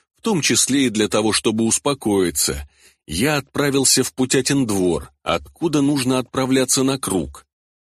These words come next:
Поединок должен был состояться на Глебовом дворе,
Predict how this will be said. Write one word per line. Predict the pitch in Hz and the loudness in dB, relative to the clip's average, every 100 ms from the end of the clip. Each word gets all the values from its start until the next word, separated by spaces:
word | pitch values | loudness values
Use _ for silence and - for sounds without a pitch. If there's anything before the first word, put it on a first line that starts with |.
| _ | _
Поединок | 107 101 92 92 139 104 90 90 | 0 2 0 0 2 0 -2 0
должен | 127 175 127 127 | 0 2 0 0
был | 113 123 | 0 0
состояться | - 117 - 113 120 131 - 117 | 0 0 0 0 2 0 0 0
на | 113 | 0
Глебовом | 104 107 120 110 104 104 90 | 0 0 2 0 0 0 0
дворе, | 90 95 117 147 | 0 0 0 -2